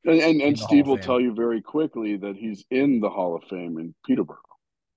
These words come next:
Speaker 2: Th-, there you
Speaker 1: Uh,
Speaker 2: go. Yeah,
Speaker 1: that, that,
Speaker 2: there you
Speaker 1: that's
Speaker 2: go.
Speaker 1: his deflection. It's, uh, "I'm in the Hall of Fame, and,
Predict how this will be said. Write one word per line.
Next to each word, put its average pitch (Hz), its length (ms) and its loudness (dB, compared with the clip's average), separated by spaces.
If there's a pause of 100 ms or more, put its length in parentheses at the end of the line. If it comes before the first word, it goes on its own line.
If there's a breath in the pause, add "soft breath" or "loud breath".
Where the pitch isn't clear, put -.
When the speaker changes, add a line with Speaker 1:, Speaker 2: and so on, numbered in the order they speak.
(400)
Speaker 2:
Th-, 123 160 -4
there 110 180 2
you 104 60 4
Speaker 1:
Uh, 107 40 0
Speaker 2:
go. 101 260 -6
Yeah, 107 300 -4
Speaker 1:
that, - 60 4
that, 131 120 4
Speaker 2:
there 147 160 4
you 135 160 2
Speaker 1:
that's 135 140 -2
Speaker 2:
go. 156 60 2
Speaker 1:
his 127 120 -2
deflection. 110 960 -4
It's, 101 180 -12
uh, 98 40 0
"I'm 95 500 -2
in 143 300 2 (300)
the 95 180 -2 (380)
Hall 104 240 -2
of - 100 -12
Fame, 87 220 -8
and, 87 120 -12